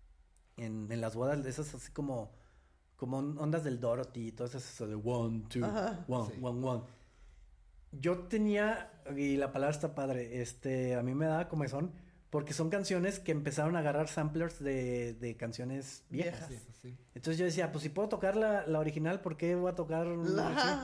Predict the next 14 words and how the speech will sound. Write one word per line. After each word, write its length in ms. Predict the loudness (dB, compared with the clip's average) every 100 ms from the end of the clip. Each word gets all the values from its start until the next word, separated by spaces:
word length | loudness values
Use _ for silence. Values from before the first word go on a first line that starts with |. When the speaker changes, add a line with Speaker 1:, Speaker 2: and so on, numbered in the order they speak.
| -6
Speaker 1:
así?". 280 | -4 -2 2
Speaker 2:
<laughs> 40 |
Speaker 1:
Pero 180 | 4 6
él 80 | 6
Speaker 2:
la 60 | 6
Speaker 1:
empezó 300 | 4 4 4
a 40 |
Speaker 2:
frita. 80 | 4
Speaker 1:
meter 140 | 4 4
en, 160 | 2
en 160 | 2 2
eso 400 | 2 2 0 0 -10 -20 -20 _ _
y 60 | -4
dices 680 | -4 -2 -4 -8 -14 -20